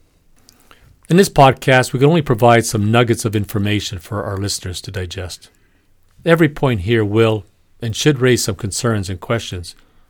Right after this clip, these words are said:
from the parents currently caring for their adult son or daughter with a developmental disability preparing to transition to independent living. It is only natural to have concerns.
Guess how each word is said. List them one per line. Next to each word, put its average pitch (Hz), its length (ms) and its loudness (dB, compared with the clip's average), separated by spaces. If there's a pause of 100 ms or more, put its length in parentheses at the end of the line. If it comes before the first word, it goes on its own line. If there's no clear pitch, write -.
(100)
from 110 120 -8
the 107 80 -4
parents 117 360 0
currently 120 340 -2
caring 117 300 -2
for - 160 -10
their 95 140 -8
adult 98 300 -4
son 95 460 -6
or 127 140 -4
daughter 98 340 -6 (380)
with 110 120 -6
a 101 40 -4
developmental 104 580 -4
disability 98 580 -4
preparing 107 420 -4
to 95 80 -10
transition 101 640 -6 (640)
to 104 120 -8
independent 95 480 -8
living. 92 280 -8 (1120)
It 143 60 0
is 131 100 2
only 160 160 4
natural 127 400 0
to 92 40 -4
have 95 160 -6
concerns. 90 640 -10